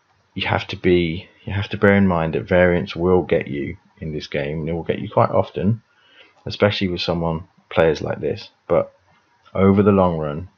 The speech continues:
you will make tons and tons of cash out of them. In the short term, you may lose, and you may lose with great hands, and you, they may hit that perfect river card,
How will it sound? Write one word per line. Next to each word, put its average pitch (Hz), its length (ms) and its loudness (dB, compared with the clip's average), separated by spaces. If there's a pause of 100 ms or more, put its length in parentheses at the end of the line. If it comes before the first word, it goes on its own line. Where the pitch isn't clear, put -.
(120)
you 87 440 -2
will 80 420 2 (500)
make 82 460 -4 (760)
tons 107 380 2
and 85 120 -2
tons 80 260 -4
of - 80 -10
cash - 280 -4
out 76 180 -4
of 73 80 -8
them. 73 280 -6
In 95 120 0
the 95 80 4
short 110 300 4
term, 82 260 -4
you 113 100 4
may 98 220 4
lose, 80 400 -4 (420)
and 85 100 -6
you 92 120 2
may 95 160 6
lose 87 220 0
with 78 160 -6
great 90 180 4
hands, 71 340 -6
and 82 180 -8
you, 85 120 -4
they 92 180 2
may 95 280 4
hit 95 240 0
that - 180 -2
perfect 87 320 2
river 82 220 -2
card, 73 340 -4